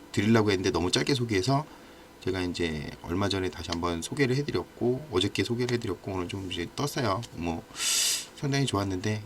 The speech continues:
예, 어쨌든 축하드리고요. 앞으로도 이런 거 종종 있으면 올려드릴 거예요. 그러면 제가 이제 강력 추천이라고 써놓을게요. 그러면 또 이것처럼 이렇게 간다 이게 아니라 또 이제 어느 정도 시간을 두고 갈 수 있다, 이렇게 말씀드리는 거예요.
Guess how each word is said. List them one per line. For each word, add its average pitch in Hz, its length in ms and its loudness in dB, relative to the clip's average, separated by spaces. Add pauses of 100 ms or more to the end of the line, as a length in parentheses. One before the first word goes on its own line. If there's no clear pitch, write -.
예, 82 220 0 (120)
어쨌든 120 420 -2
축하드리고요. 104 760 0 (600)
앞으로도 120 400 2
이런 110 140 4
거 110 100 0
종종 113 300 2
있으면 98 580 0
올려드릴 98 480 2
거예요. 92 460 0 (400)
그러면 101 180 0
제가 92 160 4
이제 90 180 0
강력 104 360 2
추천이라고 135 420 4
써놓을게요. 143 540 0
그러면 87 180 -6 (380)
또 107 80 4
이것처럼 127 400 6
이렇게 113 180 2
간다 95 380 6
이게 101 180 6
아니라 92 720 4
또 87 160 0
이제 85 280 2 (320)
어느 98 180 4
정도 104 140 2
시간을 160 360 4
두고 95 220 -4
갈 - 180 -2
수 - 160 2
있다, 87 400 6
이렇게 87 180 -6
말씀드리는 85 640 -2
거예요. 73 320 -4